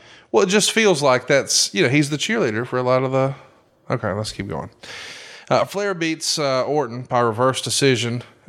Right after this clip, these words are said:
Uh, it's a, uh, disqualification after Orton pins him with the R K O, but then continued to beat the shit out of him. Um,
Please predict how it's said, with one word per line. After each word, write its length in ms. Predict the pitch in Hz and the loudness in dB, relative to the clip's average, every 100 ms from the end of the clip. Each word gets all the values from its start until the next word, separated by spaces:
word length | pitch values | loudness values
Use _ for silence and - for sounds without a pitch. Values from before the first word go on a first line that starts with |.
| - | -4
Uh, 280 | 110 101 104 | 0 2 0
it's 160 | 110 | 0
a, 220 | 113 110 107 | 0 2 2
uh, 100 | 104 | 0
disqualification 840 | 110 - 139 117 - 123 120 113 | -2 2 2 2 0 0 0 0
after 240 | 107 104 - | -2 -2 0
Orton 280 | 127 95 | 2 2
pins 240 | 104 127 117 | 0 0 0
him 100 | 113 | -2
with 120 | 110 | -2
the 140 | 117 | 0
R 160 | 110 113 | 2 2
K 260 | - 110 110 | 0 0 4
O, 140 | 113 | 4
but 140 | 107 | 2
then 120 | 123 117 | -2 -4
continued 560 | 117 110 170 151 117 | -6 0 2 4 2
to 240 | 107 95 - 107 | 2 0 -2 0
beat 240 | 127 120 | 0 2
the 80 | 104 | -2
shit 300 | - 123 110 | 0 2 4
out 140 | 101 | 2
of 180 | 98 90 | 2 -2
him. 260 | 95 92 98 - - - - - - - | -4 -8 -12 -20 -20 -20 -20 -20 -20 -6
Um, 720 | - 107 104 104 104 104 101 | 0 2 4 4 2 -4 -12